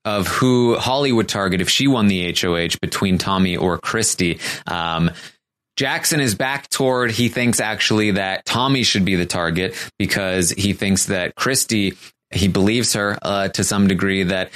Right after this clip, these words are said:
she would not come for them in the sense that she would throw the H O H. She, he thinks that she will want Tommy to do it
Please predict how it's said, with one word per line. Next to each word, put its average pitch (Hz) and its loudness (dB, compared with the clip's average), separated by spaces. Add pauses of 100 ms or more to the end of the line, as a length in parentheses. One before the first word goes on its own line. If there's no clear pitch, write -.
(140)
she 101 0
would 95 2
not 104 0
come 110 2
for 104 0
them 101 0
in 104 4
the 101 4
sense 107 0
that - -4
she - 2
would 107 2
throw 127 0
the 120 2
H 110 0
O 113 2
H. 98 -2
She, - 0
he 127 0
thinks 135 0
that 92 -2
she - 0
will 113 4
want 98 0
Tommy 113 0
to 101 0
do 82 2
it 76 -4